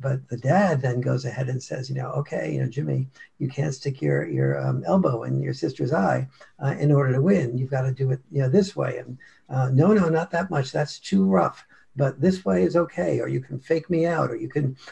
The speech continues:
you know, you can use body leverage or body, you know, language to, you know, to, to, to, to win your way." Uh, "Okay, Dad, I could, we got it." And so then they go back to the, the roughhousing again. And the children experience something that psychologists call emotional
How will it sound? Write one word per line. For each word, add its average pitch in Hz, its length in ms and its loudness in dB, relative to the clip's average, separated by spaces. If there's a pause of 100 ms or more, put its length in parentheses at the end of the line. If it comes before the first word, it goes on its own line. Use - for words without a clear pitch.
you 151 120 2
know, 143 40 6
you 135 120 2
can 151 120 2
use 156 200 4
body 143 400 0
leverage 139 480 -4
or 135 100 -4
body, 143 320 -4 (160)
you 143 80 -2
know, 131 120 0
language 135 520 -2
to, 131 200 -6
you 156 200 -4
know, - 60 -4
to, - 200 -10 (420)
to, 147 240 -2
to, 135 380 -2
to 156 120 -2
win 135 180 0
your 131 160 0
way." 131 300 -4 (360)
Uh, 127 120 -6
"Okay, 196 240 2
Dad, 175 200 4
I 175 100 -2
could, 165 260 0
we 180 100 0
got 156 160 -4
it." - 160 -10 (320)
And 131 180 -6
so 143 160 -6
then 143 160 0
they 139 100 -2
go 139 120 -4
back 127 280 -6
to 127 140 -10
the, 127 300 -10 (100)
the 127 180 -10
roughhousing 151 540 -4
again. - 340 -14 (400)
And 143 180 -2
the 135 160 -2
children 165 420 -4
experience 131 560 -6
something 131 280 -6
that 135 240 -6
psychologists 131 720 -10
call 131 400 -8
emotional 156 800 -4